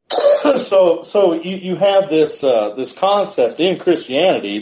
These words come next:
but, but it comes out of a very Jewish matrix of, uh, of ideas.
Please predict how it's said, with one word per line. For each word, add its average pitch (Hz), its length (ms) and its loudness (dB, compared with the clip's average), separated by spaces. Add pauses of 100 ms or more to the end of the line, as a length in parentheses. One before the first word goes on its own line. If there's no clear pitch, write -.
but, 131 300 0
but 147 100 0
it 151 140 -8
comes 202 260 0
out 180 200 6
of 135 120 -2
a 120 80 -6
very 135 400 0
Jewish 131 560 -2 (340)
matrix 156 720 -4
of, 117 220 0
uh, - 20 4 (120)
of 120 200 -2
ideas. 123 960 -2